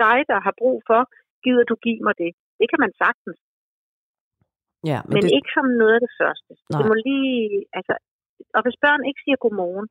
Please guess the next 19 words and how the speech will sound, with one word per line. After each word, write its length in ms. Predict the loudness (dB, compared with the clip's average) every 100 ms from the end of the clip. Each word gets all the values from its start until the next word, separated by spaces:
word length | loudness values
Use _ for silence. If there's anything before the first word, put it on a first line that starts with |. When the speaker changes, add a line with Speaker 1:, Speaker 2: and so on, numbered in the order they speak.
| _ _ _ -20
Speaker 1:
så 60 | -10
tror 140 | 0 2
jeg 60 | 4
også, 120 | 2 -2
man 80 | -4
skal 120 | -4 -8 -6
kigge 200 | -8 -2
på 40 | -4 -4
sig 100 | -10
selv. 160 | -10 -12 -14
Altså, 140 | -10 -10 _ -2
så 60 | -2 0
står 180 | -2 -2 -2
de 40 | -2
i 40 | 0
et 80 | 2
eller 140 | 2
andet 160 | 2 0 -2 _ _ _ _ _ _ _ _ _ 0
felt, 240 | 2 0